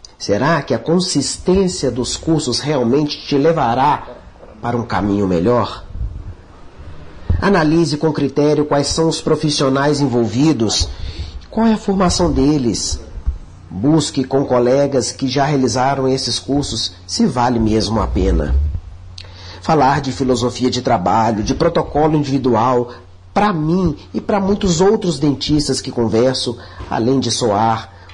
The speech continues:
hum, superioridade, faz com que pers-, pensemos até que ponto podemos ser criadores de uma tal filosofia,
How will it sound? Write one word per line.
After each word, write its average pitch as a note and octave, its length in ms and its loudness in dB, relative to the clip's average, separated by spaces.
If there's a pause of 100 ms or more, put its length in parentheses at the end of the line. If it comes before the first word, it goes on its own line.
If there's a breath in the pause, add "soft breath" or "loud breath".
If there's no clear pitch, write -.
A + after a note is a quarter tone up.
(120)
hum, F2 100 -8 (720)
superioridade, G2+ 1160 -2 (540)
faz G2 340 -4
com F#2+ 160 -6
que F#2+ 180 -8 (360)
pers-, - 380 -2
pensemos B2+ 720 0
até A#2 280 -2
que C#3+ 140 -6
ponto A#2 420 -2
podemos G#2 440 0
ser G2 200 -4
criadores G#2 680 0
de F2+ 80 -4
uma F#2 160 -2
tal F#2+ 260 -2
filosofia, F#2 800 -4